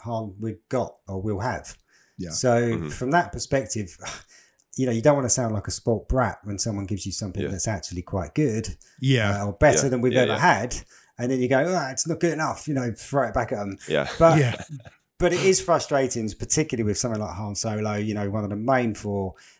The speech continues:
Speaker 1: And again, we talked about this in some of our top twenty-fives, but those main four characters should be one hundred percent definitive by now. You know, we should be getting the,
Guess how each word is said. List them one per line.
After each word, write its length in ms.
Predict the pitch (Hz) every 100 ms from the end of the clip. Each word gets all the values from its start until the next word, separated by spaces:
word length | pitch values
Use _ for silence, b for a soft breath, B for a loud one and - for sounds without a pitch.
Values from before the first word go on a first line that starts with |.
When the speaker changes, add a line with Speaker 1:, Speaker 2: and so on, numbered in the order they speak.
| b -
Speaker 1:
And 100 | 110
again, 340 | 117 104 117 104
we 80 | 110
talked 280 | - 120 107
about 180 | 107 101
this 180 | 101
in 80 | 107
some 180 | - 110
of 60 | 98
our 100 | 95
top 240 | 113 92
twenty-fives, 640 | - 101 98 135 117 95
but 320 | - 113 - 110
those 240 | 135 120
main 200 | 131 127
four 200 | - 120
characters 420 | - 123 - 98
should 380 | - - 131 - -
be 180 | 123 107
one 200 | 104 92
hundred 320 | 110 113 104
percent 360 | 101 110 98 -
definitive 640 | - - 113 95 87 80 - b b -
by 160 | 147 135
now. 380 | 135 104 78 - b b b
You 80 | 120
know, 120 | 113
we 200 | 110 139
should 220 | - 120
be 80 | 117
getting 320 | 117 95 104
the, 320 | 104 104 87